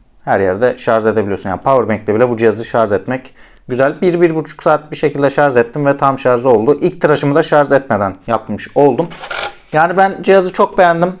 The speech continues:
Bu fiyata şiddetle öneririm. Bozulmazsa, güzel bir şekilde devam ederse zaten iki sene garantisi var. Yani içinden üç tane başlık çıkıyor. Saçta vesaire ne olur? O kadar saçta performansı ne olur?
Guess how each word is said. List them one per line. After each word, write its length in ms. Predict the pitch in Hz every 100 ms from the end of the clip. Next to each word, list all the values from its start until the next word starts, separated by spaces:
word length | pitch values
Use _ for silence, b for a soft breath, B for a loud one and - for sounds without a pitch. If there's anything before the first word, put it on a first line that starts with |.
| -
Bu 140 | 175
fiyata 360 | 208 180 160 185
şiddetle 680 | - 175 - 220 214 -
öneririm. 480 | 147 143 127 143 160
Bozulmazsa, 720 | 151 170 175 151 131 - 131
güzel 360 | 139 151 151 135
bir 60 | 123
şekilde 380 | 131 135 127
devam 280 | 139 135 123
ederse 300 | 107 101 -
zaten 260 | 131 120 127
iki 140 | 120
sene 200 | 139 123
garantisi 460 | 120 117 113 - 107
var. 180 | 131 -
Yani 160 | - 135
içinden 260 | - 147
üç 120 | 143
tane 260 | 156 139 131
başlık 360 | 135 135 - -
çıkıyor. 240 | - 127
Saçta 420 | - 151 151 160
vesaire 420 | 147 143 143 143
ne 40 | 143
olur? 260 | 127 156
O 140 | 156 143
kadar 240 | 139 139
saçta 800 | 123 - 139 139 - 151 147 135 - -
performansı 720 | 135 131 139 139 131 131 139
ne 60 | 139
olur? 280 | 120 143